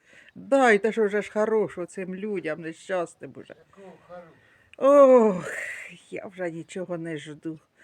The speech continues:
Speaker 1: Треба настраюватися на те, щоб нічого не ждать. Бо як ждеш, то, то саме гірше. Да, дід?
Speaker 2: Саме хуже.
Speaker 1: Саме хуже, коли ждеш. Краще не ждать нічого.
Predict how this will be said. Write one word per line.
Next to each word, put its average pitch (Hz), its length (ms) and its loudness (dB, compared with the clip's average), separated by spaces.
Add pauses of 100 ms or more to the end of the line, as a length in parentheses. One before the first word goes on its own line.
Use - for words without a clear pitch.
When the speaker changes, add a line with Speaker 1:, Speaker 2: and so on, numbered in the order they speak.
(120)
Speaker 1:
Треба 214 320 -4
настраюватися 208 840 0
на 196 140 -4
те, 185 180 -6
щоб 175 240 -10
нічого 175 320 -8
не 156 140 -8
ждать. 147 460 -8 (500)
Бо 180 140 -4
як 202 240 2
ждеш, 208 520 2
то, 190 320 -4 (600)
то 185 120 -14
саме 196 360 -4
гірше. 151 500 -10 (680)
Да, 190 280 4
дід? 170 320 -2 (880)
Speaker 2:
Саме 208 260 -16 (120)
хуже. 214 140 -20 (520)
Speaker 1:
Саме 302 420 2
хуже, 202 300 -2
коли 196 340 0
ждеш. 165 320 0 (320)
Краще 330 400 0
не 220 140 0
ждать 180 340 2
нічого. 165 480 -4